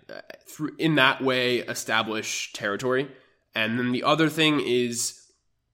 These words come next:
I think in this match, the forwards that United fielded versus the forwards that Arsenal fielded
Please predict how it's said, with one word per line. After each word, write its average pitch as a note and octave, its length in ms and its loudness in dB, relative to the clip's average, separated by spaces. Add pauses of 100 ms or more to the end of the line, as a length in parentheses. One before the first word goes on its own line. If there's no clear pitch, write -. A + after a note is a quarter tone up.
(1500)
I C#3 120 2
think F3 260 4
in B2 240 0
this C#3 220 2
match, E2+ 480 -10 (220)
the F#2+ 340 -4 (160)
forwards C3 480 2
that A2 160 -2
United A2 420 0
fielded G#2 420 -2
versus F#2+ 360 -6
the E2+ 100 -10
forwards F#2+ 460 -4
that F#2 220 0 (500)
Arsenal A2+ 380 -2
fielded F#2 500 -4